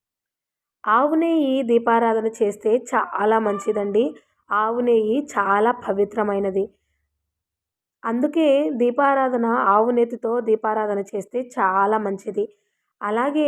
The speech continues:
దీపారాధనకు నువ్వుల నూనె కూడా ఉపయోగించవచ్చండి. మనము నువ్వుల నూనె ఉపయోగించిన అద్భుతమైన ఫలితాలైతే ఉంటాయి.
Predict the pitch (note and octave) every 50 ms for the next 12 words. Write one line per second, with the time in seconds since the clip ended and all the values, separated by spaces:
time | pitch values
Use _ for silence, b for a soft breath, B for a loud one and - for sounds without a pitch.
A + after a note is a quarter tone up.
0 | C#4 C4+ C#4 B3 G#3 A#3+ B3 A#3+ A#3+ C4+ C4 C4+ C4 B3 A3+ A3 G#3+ G#3 G#3 -
1 | A#3 B3 D4 D#4 C#4 A3+ A3 G#3+ G3+ A3+ A#3 A#3 A3+ A3+ A3 G#3+ G#3 - A3 G#3+
2 | A#3+ C4 B3 - A#3+ A#3 A3 G#3+ G#3+ G#3 G3+ A#3+ G#3 G3+ G3+ - - A3 G3+ G3
3 | G3 G3 F#3+ F#3+ F#3+ G3 G#3 C4 D#4 D4+ - _ _ _ _ _ _ _ _ _
4 | A#3+ G#3 G#3+ A3+ A3+ A#3+ C4+ C#4+ C#4 C#4+ C#4+ C#4 C#4 C4+ C4 C4 C4+ C4 C4 B3
5 | A#3+ B3 A#3 - A#3+ B3 B3+ C#4+ F4 F#4 - - _ _ _ _ _ _ _ _
6 | _ _ _ _ _ _ - G#3+ G#3 G3 F#3+ F#3+ B3 A#3+ C#4 B3+ B3 A#3+ A#3 B3+
7 | B3 - G#3+ G#3 G#3 G#3+ A3 G#3+ G#3+ G3+ G3+ G3+ - A3+ A3 G3+ G3+ G3 G3+ G3+
8 | G3 G3 G3